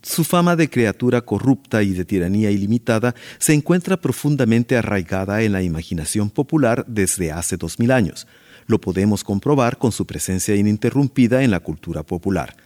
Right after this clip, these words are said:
La extensa exposición en Treveris, Nerón, emperador, artista, tirano, hace cinco años, demostró que actualmente la ciencia trata de una presentación más diferenciada del emperador.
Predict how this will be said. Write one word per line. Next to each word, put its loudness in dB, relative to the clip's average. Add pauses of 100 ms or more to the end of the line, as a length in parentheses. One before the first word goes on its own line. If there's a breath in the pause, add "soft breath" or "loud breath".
(400 soft breath)
La 2
extensa 0
exposición 0
en 2
Treveris, 0 (300 loud breath)
Nerón, 4
emperador, 0
artista, -4
tirano, -2 (100)
hace 0
cinco 0
años, 2 (300 loud breath)
demostró 2
que 0
actualmente 2
la 2
ciencia 0
trata -2
de 0
una -2
presentación 2
más 2
diferenciada -2
del -2
emperador. 0